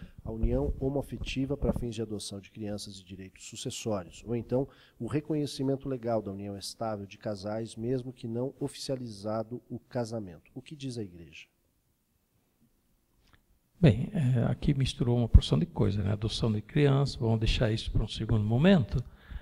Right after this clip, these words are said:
Speaker 2: Bem, a, as uniões homoafetivas vistas ou pretendendo afirmar-se isso como casamento, evidente que isso contradiz, inclusive a natureza, contradiz a noção de casamento. Casamento supõe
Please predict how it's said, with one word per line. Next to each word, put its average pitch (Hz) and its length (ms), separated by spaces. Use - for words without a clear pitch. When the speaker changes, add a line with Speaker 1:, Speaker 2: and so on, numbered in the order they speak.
Speaker 2:
Bem, 240 240
a, 131 500
as 127 140
uniões 147 440
homoafetivas 139 1120
vistas 123 540
ou 151 200
pretendendo 139 600
afirmar-se 113 580
isso - 180
como 113 200
casamento, 127 560
evidente 160 540
que - 140
isso 123 520
contradiz, 120 840
inclusive 147 440
a - 20
natureza, 110 840
contradiz 147 720
a 113 60
noção 113 340
de 143 80
casamento. 110 960
Casamento 120 520
supõe 160 600